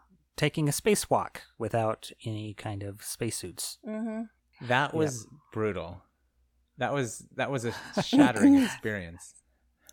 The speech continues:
Speaker 3: <laughs>
Speaker 2: Well, you know,
Speaker 3: It really
Speaker 2: uh,
Speaker 3: broke me
Speaker 2: the
Speaker 3: up.
Speaker 2: dumb Tish.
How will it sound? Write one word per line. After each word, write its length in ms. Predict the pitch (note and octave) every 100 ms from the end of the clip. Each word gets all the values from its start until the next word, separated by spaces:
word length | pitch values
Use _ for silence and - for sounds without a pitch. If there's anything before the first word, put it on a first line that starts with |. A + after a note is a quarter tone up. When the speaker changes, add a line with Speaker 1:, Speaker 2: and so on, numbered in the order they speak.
| - - - -
Speaker 3:
<laughs> 580 | - D#3+ - D#3 F3+
Speaker 2:
Well, 480 | F3+ C4 F#4 G#4+ A4 - -
you 120 | A3 A#3
know, 460 | A#3+ C4+ D4 D#4+ - _ - - - -
Speaker 3:
It 60 |
really 360 | G#3 F#3 D3 C3
Speaker 2:
uh, 60 | A#2
Speaker 3:
broke 260 | B2 A2+
me 120 | A#2
Speaker 2:
the 80 | G#2+
Speaker 3:
up. 140 | G#2+ G2+
Speaker 2:
dumb 120 | G#2
Tish. 1040 | - F3 D#3+ E3+ - - - - - -